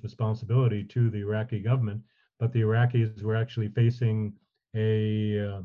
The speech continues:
uh, an extinction event in terms of a, a, a, an isis takeover, potential isis takeover of Baghdad.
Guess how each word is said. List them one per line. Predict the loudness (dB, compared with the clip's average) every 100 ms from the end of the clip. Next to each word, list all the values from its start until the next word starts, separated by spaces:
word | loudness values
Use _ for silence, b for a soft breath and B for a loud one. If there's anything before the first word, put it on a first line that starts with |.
| -16 _ _ _ _ _ -4
uh, | -2 -4 -6 -4 0
an |
extinction | 0 -2 2 2 4 4 4
event | 4 2 2 -2
in | -12 -12
terms | -2 -2 0
of | -2 -4 -6
a, | -6 -8 -8 -8
a, | -10 -12 _ -12 -8
a, | -8 -10 -12 -8 -8
an | -4
isis | 4 4 4 -2 -8
takeover, | 2 2 4 0 -2 -8 -14 -18 _ _ -4
potential | 0 4 4 4 0
isis | -2 -4 -4
takeover | 0 2 2 -2 -4 -6 -2
of | -4 -4 -4
Baghdad. | -2 -2 -4 -8 -10